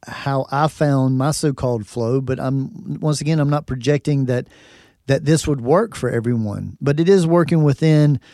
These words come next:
the, uh, view that life is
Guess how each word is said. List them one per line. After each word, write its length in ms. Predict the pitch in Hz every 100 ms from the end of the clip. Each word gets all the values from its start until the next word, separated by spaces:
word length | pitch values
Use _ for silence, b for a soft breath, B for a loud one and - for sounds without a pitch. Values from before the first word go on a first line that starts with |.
| b b b b b _ _ -
the, 800 | 156 135 151 147 147 143 143 139
uh, 720 | - - - - - - - 143
view 480 | 127 175 202 190 156
that 240 | 147 147
life 540 | 147 147 160 165 151 -
is 880 | - 151 147 143 135 123 110 -